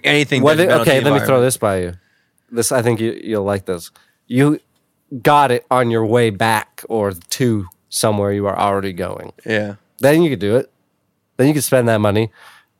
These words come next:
Speaker 2: less guilt-free. Then it depends what you're buying. What are you buying with that money?
Speaker 1: See, th-, there's too, there's too many questions, too many variables. Like, at the end of the day, yes, free money from the government, sure,
Speaker 2: No,
Speaker 1: take
Speaker 2: uh,
Speaker 1: it.
Speaker 2: honest question, Sam. What the hell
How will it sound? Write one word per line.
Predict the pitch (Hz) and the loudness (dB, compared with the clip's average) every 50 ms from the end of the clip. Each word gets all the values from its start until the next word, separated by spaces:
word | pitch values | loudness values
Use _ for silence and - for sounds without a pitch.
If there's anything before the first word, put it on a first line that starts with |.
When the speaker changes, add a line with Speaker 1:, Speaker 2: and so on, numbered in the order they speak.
| - _ _ _ _ _ _ _ _ - - | -20 _ _ _ _ _ _ _ _ -20 -6
Speaker 2:
less | - 123 117 107 98 - | 0 0 2 2 0 0
guilt-free. | - 117 110 110 - - 120 110 117 135 - - - - - - | 0 0 0 0 -2 -2 -2 0 0 -2 -4 -6 -16 -16 -4 0
Then | 123 123 | 0 0
it | 113 | 0
depends | - - 127 117 - | 0 0 0 0 2
what | 127 123 | 2 2
you're | 123 120 | 2 4
buying. | 131 165 185 135 87 - - _ _ _ _ _ _ _ _ _ _ _ _ _ _ _ _ | 4 2 2 2 0 -4 -10 _ _ _ _ _ _ _ _ _ _ _ _ _ _ _ _
What | 113 113 120 | -2 0 2
are | 120 | 2
you | 120 | 2
buying | 113 147 160 180 180 | 2 4 4 4 4
with | 175 165 | 4 4
that | 175 180 | 4 4
money? | 208 226 160 101 | 4 2 2 0
Speaker 1:
See, | - - 170 156 113 | 0 0 0 0 0
th-, | 98 110 123 127 | -2 -6 -8 -4
there's | 117 127 135 127 117 - | -2 -2 -2 -2 -2 0
too, | - 208 214 190 | 0 0 2 0
there's | 175 160 - | 0 -2 -2
too | - | -2
many | 220 226 196 | -2 -2 0
questions, | - 202 175 147 - | 2 2 2 2 0
too | - 196 | 0 -2
many | 185 147 | 0 2
variables. | 135 135 143 135 113 101 101 104 87 113 | 2 2 2 2 2 0 -2 -2 0 0
Like, | 110 101 101 90 - _ _ _ _ | 0 0 0 -4 -8 _ _ _ _
at | 143 143 | -4 0
the | - 220 | 2 2
end | 208 170 | 2 2
of | 143 | 2
the | 147 | 2
day, | 139 117 | 0 0
yes, | 110 117 123 110 - - | 2 0 0 0 0 -2
free | - 143 143 | -2 -2 0
money | 135 127 127 131 117 | 2 2 2 2 0
from | 110 | -2
the | 110 101 | -2 -2
government, | 107 113 113 104 101 101 - | 2 2 2 0 -2 -6 -10
sure, | - - 117 110 101 98 - | -6 -2 -2 0 0 0 2
Speaker 2:
No, | 208 214 143 - | 2 2 2 2
Speaker 1:
take | 127 123 120 - - | 0 0 0 0 -2
Speaker 2:
uh, | 113 | -4
Speaker 1:
it. | 101 - | -2 0
Speaker 2:
honest | 175 170 190 233 254 - - - | 2 2 2 2 -2 -6 -2 -2
question, | 180 185 170 - - 92 | -2 -2 -2 -4 -10 -12
Sam. | 90 - - - - - | -10 -10 -12 -12 -14 -16
What | - 98 98 104 139 - - - | -18 -10 -2 0 0 0 0 -2
the | - 175 | -2 0
hell | 147 151 147 131 98 82 80 87 98 | 2 0 0 0 -2 -4 -8 -12 -16